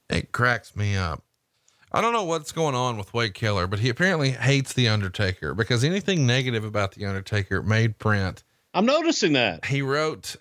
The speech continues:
Speaker 1: uh, around this time, of course, is when you guys started implementing a dress code. And he says, "Undertaker was not complying with the dress code during the Australian tour, according to fans who saw him entering and leaving the arenas. Most, but not all, other wrestlers were adhering to the code."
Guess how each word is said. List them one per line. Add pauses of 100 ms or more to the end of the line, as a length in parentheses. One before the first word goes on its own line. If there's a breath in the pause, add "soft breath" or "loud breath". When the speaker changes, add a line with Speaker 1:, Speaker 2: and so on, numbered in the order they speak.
Speaker 1:
uh,
around
this
time,
of
course,
is
when
you
guys
started
implementing
a
dress
code. (640)
And
he
says,
"Undertaker
was
not
complying
with
the
dress
code
during
the
Australian
tour,
according
to
fans
who
saw
him
entering
and
leaving
the
arenas. (580 soft breath)
Most,
but
not
all,
other
wrestlers
were
adhering
to
the
code."